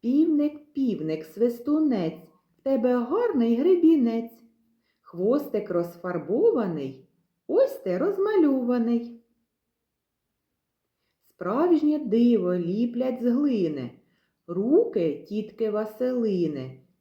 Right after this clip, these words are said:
Це і глеки, і тарелі, ще й баранчики веселі, і коники-плугарі, гарні свищики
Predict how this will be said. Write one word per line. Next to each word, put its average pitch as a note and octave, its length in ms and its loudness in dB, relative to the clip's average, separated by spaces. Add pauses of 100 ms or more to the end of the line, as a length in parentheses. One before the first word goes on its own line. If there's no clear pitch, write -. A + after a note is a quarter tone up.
(140)
Це C#4+ 240 -4
і F3+ 140 0
глеки, G3 960 -4 (220)
і D#4 160 4
тарелі, A3+ 1000 -4 (440)
ще - 180 -10
й C4+ 80 -2
баранчики G#3+ 840 -2
веселі, E3 880 -6 (400)
і B3 220 -4
коники-плугарі, C#3+ 1600 -2 (560)
гарні E3 540 -4
свищики - 840 -4